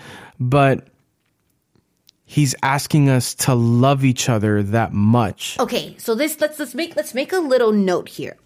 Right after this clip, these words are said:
Speaker 1: Everybody get your pencils out now.
Speaker 2: <laughs>
Speaker 1: Now.
Speaker 2: No, no, no, no. Actually, I think this is gonna be very important. There is a huge difference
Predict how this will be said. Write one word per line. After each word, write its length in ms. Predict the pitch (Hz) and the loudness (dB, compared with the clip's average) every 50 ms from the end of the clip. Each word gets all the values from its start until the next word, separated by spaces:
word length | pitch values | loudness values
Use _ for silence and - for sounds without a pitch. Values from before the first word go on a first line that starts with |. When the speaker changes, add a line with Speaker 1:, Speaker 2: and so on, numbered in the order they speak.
| _ _ - _ _ - - - - | _ _ -20 _ _ -20 -14 -2 0
Speaker 1:
Everybody 300 | 135 147 151 165 170 156 | 2 2 4 2 2 2
get 180 | 151 156 - | 0 0 0
your 60 | - - | 0 2
pencils 320 | - 175 160 - 151 139 | 2 2 2 2 2 2
out 140 | 143 123 113 | 4 4 6
now. 340 | 113 143 185 214 175 147 - - - - | 6 6 6 6 4 2 0 -6 -6 -6
Speaker 2:
<laughs> 100 | 349 - - - 339 349 - | -6 -4 -4 -6 -6 -4 0
Speaker 1:
Now. 460 | - 160 196 240 277 294 277 240 180 | 4 6 8 8 8 8 6 6 4
Speaker 2:
No, 80 | 277 302 | 2 2
no, 240 | 311 311 311 311 | 0 0 0 0
no, 60 | 311 302 | 0 0
no. 180 | 294 220 - - - | 0 -2 -2 -2 -6
Actually, 300 | 247 269 - - 294 277 | -6 -6 -4 -2 -2 -2
I 20 | |
think 160 | 269 285 262 | 0 -2 -4
this 100 | 247 247 | -4 -6
is 120 | 233 226 214 | -8 -6 -4
gonna 100 | 240 226 | -4 -2
be 140 | 208 220 208 | -2 -2 -2
very 240 | 190 196 196 196 | -2 0 0 0
important. 380 | 185 185 180 180 - - - - _ _ _ _ _ _ _ _ _ _ _ _ _ _ - | -2 -2 -4 -8 -10 -10 -14 -20 _ _ _ _ _ _ _ _ _ _ _ _ _ _ -6
There 240 | 208 277 - - - | -2 0 2 2 2
is 120 | - - | 0 0
a 60 | 247 | -4
huge 540 | 214 - - - - 302 311 311 269 - - | -4 -4 -8 -8 -4 -2 -2 -2 -2 -4 -4
difference 720 | - 240 233 240 - 262 262 254 254 247 - - - - | -4 -4 -4 -2 -4 -6 -4 -4 -6 -8 -10 -14 -16 -20